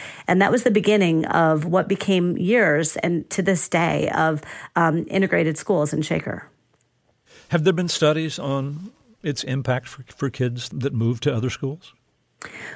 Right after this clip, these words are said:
Speaker 1: Well, nationally, there certainly has been a lot of study of the impact of integration on students. And it, in fact, has, what they, what they consistently find is that there's really no impact on white students, um, measure-, measurable impact on white students, but it has a very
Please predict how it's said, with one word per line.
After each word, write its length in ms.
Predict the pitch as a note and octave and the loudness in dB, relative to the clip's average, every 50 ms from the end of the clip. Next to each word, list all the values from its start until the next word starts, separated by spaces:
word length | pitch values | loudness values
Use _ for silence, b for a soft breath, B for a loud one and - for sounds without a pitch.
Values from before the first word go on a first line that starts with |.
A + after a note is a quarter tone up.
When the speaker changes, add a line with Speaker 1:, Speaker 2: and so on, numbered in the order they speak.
| B B | B B
Speaker 1:
Well, 100 | - G#3+ | 2 4
nationally, 480 | A3+ A#3+ C4+ C4 - - A3 G3 F3+ F3 | 6 6 4 4 2 2 4 4 4 6
there 160 | D#3+ E3+ E3 | 4 4 4
certainly 320 | - - F3 - - F#3+ | 2 0 0 0 0 2
has 200 | F#3 F3+ E3 D3+ | 2 2 2 0
been 120 | - - D#3+ | 0 0 0
a 80 | D#3+ | 2
lot 240 | D#3+ D#3+ D#3 D#3+ D#3+ | 4 4 4 4 2
of 100 | E3 D#3 | 2 0
study 400 | - - - D#3 D#3 D3+ D3+ D3+ | 0 0 2 2 4 4 4 2
of 220 | - - D3+ C#3+ C#3+ - - | 2 2 0 -2 -4 -4 -2
the 320 | D#3 D#3 D3+ D3+ D3 - D3 | 0 2 2 2 0 0 0
impact 360 | D#3 D3+ D#3+ D#3 D3 - - | -2 0 0 -2 -2 0 -2
of 120 | D#3 C#3+ | -2 -2
integration 720 | - D3+ D3 D#3+ D3 - - - D3 - - D3 D3 D3 - | -2 -4 -4 -4 -4 -2 -2 -2 -2 -2 -2 -2 -2 -2 -2
on 280 | - - F3+ F3 E3 | 0 2 2 2 2
students. 580 | - - - - D#3+ - - - - F3+ - - | 2 0 0 0 0 0 0 -2 -2 0 0 0
And 520 | - F#3 F#3 F3 E3 D#3+ D#3+ D#3+ E3 D#3+ | 0 2 2 2 4 4 4 2 2 2
it, 300 | - - F#3+ F#3 F3+ - | 2 2 2 0 0 -2
in 180 | - - G3 F3+ | -2 -2 0 0
fact, 360 | - - G#3 G3+ G3+ G3+ - | 2 2 2 2 2 2 2
has, 280 | - F#3 F3+ F3+ E3 F3+ | 2 4 4 4 4 2
what 260 | E3 E3+ F3 F3+ - | 2 2 2 2 2
they, 180 | F3 F3 E3 D3 | 0 0 2 2
what 180 | E3 F3 F3 | 2 0 2
they 240 | G3 F#3+ F3+ E3+ - - - | 2 2 2 2 0 -4 -4
consistently 640 | - - F#3+ F#3+ - F#4+ G#4 - - A#3+ - G3 F3+ | -2 -2 0 2 2 2 2 2 2 0 2 2 2
find 480 | D#3 - - E3 F#3+ F3 E3 E3 E3+ C#3 | 0 0 0 2 2 2 2 2 2 2
is 180 | C#3+ E3+ D#3 | 0 2 2
that 200 | - E3+ D#3+ B B B B B | 2 2 2 B B B B B
there's 180 | - G#3+ G3+ G#3+ | 2 2 4 4
really 200 | A3 B3 A#3+ A3+ | 2 2 4 4
no 220 | G#3 F#3 F3+ F#3+ | 4 4 4 4
impact 480 | - - F3 F#3+ F3+ - F#3+ F#3 F#3 - | 2 2 2 0 2 2 2 2 2 2
on 160 | E3+ E3 E3 | 2 2 4
white 240 | D#3 D3+ D#3+ F3 - | 4 2 2 2 0
students, 600 | - - - A3+ A#3 B3 C4 B3+ A#3+ - - - - | -4 -2 0 0 2 2 2 2 2 0 -2 -2 0
um, 300 | E3+ E3 D#3 D#3 D#3 D#3+ | 2 2 4 4 4 4
measure-, 420 | D#3 D#3+ E3 D3+ F3 F3 E3+ - - | 4 2 2 2 0 0 0 0 0
measurable 420 | E3 D#3+ D3+ D#3+ E3 F#3 F3+ F3+ F3+ | 0 0 2 2 2 2 2 2 0
impact 480 | - - F3+ F3+ - F3+ F3+ F3 - | 0 0 0 0 0 0 0 0 0
on 140 | E3+ D#3+ E3 | 0 0 0
white 180 | D#3+ E3 - - | 0 0 0 -2
students, 400 | - - - A3 A3 A3 G#3 - | -2 -2 0 0 2 0 0 0
but 160 | - F#3+ F3 | 0 2 2
it 100 | - - | 2 0
has 280 | F#3+ G3 A#3+ A#3 - A3 | 0 0 -2 0 0 0
a 40 | |
very 300 | F#3+ G3 A3+ A#3 A3+ G3 | 0 2 2 2 2 0